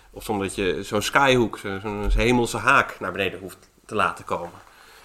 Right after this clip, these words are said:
Dat je dus inderdaad uit een situatie, uit een, uit een, uit een chemische, natuurkundige situatie kan afleiden,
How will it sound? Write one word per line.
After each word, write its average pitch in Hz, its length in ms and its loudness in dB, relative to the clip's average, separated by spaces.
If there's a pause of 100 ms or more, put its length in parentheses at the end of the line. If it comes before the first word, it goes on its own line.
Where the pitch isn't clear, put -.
(920)
Dat - 140 -14
je 107 60 -10
dus 101 160 -6
inderdaad 104 260 2
uit 98 120 0
een - 60 -8
situatie, 107 600 4
uit 98 160 -2
een, 92 160 -4
uit 90 120 -4
een, 90 120 -8
uit 90 260 -6
een 90 140 -12
chemische, 127 480 0
natuurkundige 123 640 -4
situatie - 560 -10
kan - 180 -8
afleiden, 104 720 0